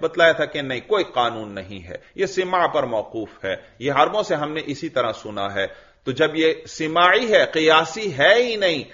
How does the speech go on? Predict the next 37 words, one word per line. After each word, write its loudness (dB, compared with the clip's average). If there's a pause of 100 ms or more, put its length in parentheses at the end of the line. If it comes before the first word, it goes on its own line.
(160)
तो -4
आप 2
इस -6
पर 0
कियास 2
करते -2
हुए -2
मजीद -4
मिसालें -2
नहीं -6
तैयार 0
कर -6
सकते -8 (280)
कि -4
जिनके -6
अंदर -2
फेल -4
का -4
हज़फ -4
वाजिब -2
हो, -20 (360)
इसलिए -8
क्योंकि -8
कानून -2
ही -8
नहीं। -10 (160)
हमने -4
बहुत 0
गौर 4
किया, 2
लेकिन -4
कोई -6
कानून -4
समझ -10
में -6 (140)
नहीं -6
आया, -4